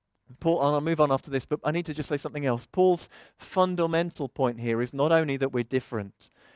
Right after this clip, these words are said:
but actually that we should not compare with other people. We must not draw our own sense of well-being by looking at others and measuring up to them.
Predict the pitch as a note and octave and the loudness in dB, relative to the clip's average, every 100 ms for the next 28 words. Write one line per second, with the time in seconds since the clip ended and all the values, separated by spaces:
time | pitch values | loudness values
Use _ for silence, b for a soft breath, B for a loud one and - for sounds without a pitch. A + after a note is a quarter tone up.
0 | b - D3+ D#3 E3+ D3 C#3+ C#3 C#3+ - | b -2 -2 0 -4 2 0 2 -2 -4
1 | - F3 F3+ F3 - - C3 B2 C#3 C#3 | -4 -4 0 0 0 -8 -10 -6 -4 -4
2 | A2+ G#2+ A2 G#2 G2+ G#2 G2 G2 G2+ _ | -2 -4 -4 -6 -6 -12 -14 -18 -20 _
3 | _ _ _ _ _ _ - D3+ D#3 F3 | _ _ _ _ _ _ -6 -4 -2 0
4 | G3 - G3 F3+ D3 - - D#3 D3+ D3 | 0 0 -2 2 0 -2 -2 2 6 6
5 | D3 C#3+ F#3 F#3 - D3+ C3 C3 C3 B2 | 4 4 2 -2 -6 -8 -8 -4 2 2
6 | A#2 G#2+ F#2 F2 _ _ _ _ _ _ | 2 0 0 -8 _ _ _ _ _ _
7 | _ _ _ _ _ _ A#2 B2+ B2 C3+ | _ _ _ _ _ _ -8 0 0 0
8 | D3+ D3+ C#3 C3+ A#2 G2+ A2+ G#2+ A2+ A2 | -4 -4 -2 -2 -2 -4 -6 -4 -2 -2
9 | G#2+ G#2 - - G#2+ G2 G2+ | -4 -6 -10 -12 -12 -12 -12